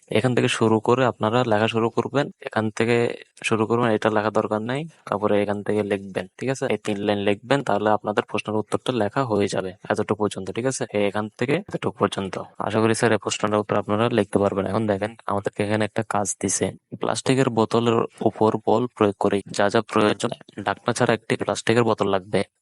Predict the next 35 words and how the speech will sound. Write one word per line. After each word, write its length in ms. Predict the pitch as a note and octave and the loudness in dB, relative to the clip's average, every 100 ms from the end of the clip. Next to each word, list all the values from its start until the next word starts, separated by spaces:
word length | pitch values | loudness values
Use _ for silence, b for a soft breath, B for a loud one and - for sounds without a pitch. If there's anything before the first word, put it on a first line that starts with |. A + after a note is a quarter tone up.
| - | -6
ঢাকনা 240 | G2 - G#2+ | -4 -4 0
ছাড়া 140 | A2+ | 2
একটি 120 | G#2+ A2+ | 2 -2
প্লাস্টিকের 360 | - - G#2+ A2 | -4 -6 -4 -2
বোতল 220 | G#2+ - G#2+ | -2 -2 -2
লাগবে। 280 | G#2+ - - A2+ - | -4 -4 0 0 2
যা 80 | G#2 - | 0 2
করতে 280 | G#2+ _ A2 | -4 _ 0
হবে, 220 | A2 A2 A#2 C3+ - - G#2 | 0 2 0 -2 -8 -8 -8
এক 60 | - | -2
নাম্বার, 440 | G#2+ G#2 G#2+ A#2 B2 B2 A2 G2+ | -2 -2 -2 0 0 -2 -2 -2
নিচের 340 | G2+ - G2+ - | 0 2 2 0
ছকের 300 | - G#2 A#2+ A#2+ | -2 2 2 2
মতো 180 | A2+ - A2+ | 0 0 -2
করে 140 | A#2 A#2 | 0 0
খাতায় 260 | - G2+ A2 | -2 0 0
একটি 140 | A2 G#2 - | 0 -4 -2
ছক 160 | A2 G#2+ | -2 0
তৈরি 160 | G#2+ G#2 F#2+ | 0 2 2
করে। 140 | G2+ G2 - | 2 0 -4
আচ্ছা 220 | - - A#2 - | -2 0 0 0
স্যার, 200 | - C3 B2+ | 0 2 2
আপনারা 240 | A#2+ A#2+ A#2+ | 0 0 0
আপনাদের 260 | A2 G#2+ G#2 - | 0 -2 -2 -2
খাতায় 240 | G#2+ A#2 | 2 2
এরকম 160 | G#2+ G#2 | 4 2
একটা 120 | - G#2+ - | 0 -6 -2
ছক 140 | A2 - | -2 2
তৈরি 160 | G#2+ G#2 | 2 4
করবেন। 360 | G#2+ G#2 B2 C3 C#3 - | 0 0 -6 -6 -8 -10
তারপর 200 | - G#2 G2+ | -12 -10 0
দুই 100 | G#2 | 0
নাম্বার 180 | G2+ G#2+ A2+ | 2 0 2
কি 60 | A2+ | 2
বলছে? 240 | A2 - | 2 2